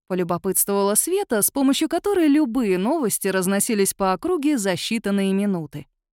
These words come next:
«Пиар-отдел отдыхает. Кто звонил? Что за встреча?» «Поклонник», ляпнула я наобум, совершенно не желая делиться новостями,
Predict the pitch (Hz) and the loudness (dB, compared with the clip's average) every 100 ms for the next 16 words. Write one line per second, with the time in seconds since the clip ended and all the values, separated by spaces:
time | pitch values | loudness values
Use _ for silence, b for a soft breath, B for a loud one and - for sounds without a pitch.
0 | - 330 269 254 208 233 202 185 202 - | -2 0 2 0 0 0 0 0 -4 -2
1 | 160 156 - _ _ _ _ - 392 233 | -6 -6 -14 _ _ _ _ -4 -2 -2
2 | 180 180 277 339 _ _ - 440 415 185 | -2 0 -2 -2 _ _ -8 -2 -2 -2
3 | - - 247 - 359 - _ _ _ _ | -4 -2 0 0 -4 -6 _ _ _ _
4 | _ - 415 349 254 196 156 - _ _ | _ -6 -2 2 2 2 -4 -10 _ _
5 | _ _ _ 208 190 165 170 160 160 170 | _ _ _ -2 -2 -2 -4 -4 0 0
6 | 180 190 247 359 - 262 240 220 302 370 | 2 2 0 0 0 0 0 0 -2 0
7 | 370 320 233 240 254 214 208 214 - 185 | 2 2 2 2 2 2 0 -2 -2 0
8 | 165 160 - 330 330 330 | 0 0 0 2 2 -2